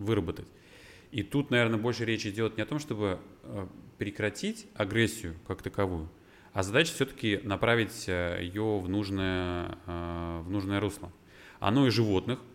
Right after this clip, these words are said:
также с помощью ритуалов, да, вот из, э, из книги это следует, направляется таки в ритуальное уже русло, в брачные игры, в, э,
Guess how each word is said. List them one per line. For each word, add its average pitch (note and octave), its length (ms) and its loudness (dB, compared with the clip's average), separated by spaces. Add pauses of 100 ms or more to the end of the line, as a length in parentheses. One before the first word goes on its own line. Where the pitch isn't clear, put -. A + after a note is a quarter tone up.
(320)
также G2+ 240 0
с - 40 -6
помощью G2+ 400 0
ритуалов, G2 460 0
да, B2 220 -6
вот - 180 -10 (140)
из, - 360 -10
э, F#2 240 0
из G2 200 -6
книги F2+ 320 -2
это F2 720 -4
следует, F2 400 -4
направляется F#2 640 0 (460)
таки G2 240 -4 (380)
в A2+ 120 -4
ритуальное A2 540 8
уже E2 580 0
русло, F2 360 -2
в D#2+ 60 -4
брачные E2+ 600 2 (100)
игры, A#2 480 0 (440)
в, E2+ 760 -2
э, E2 100 -4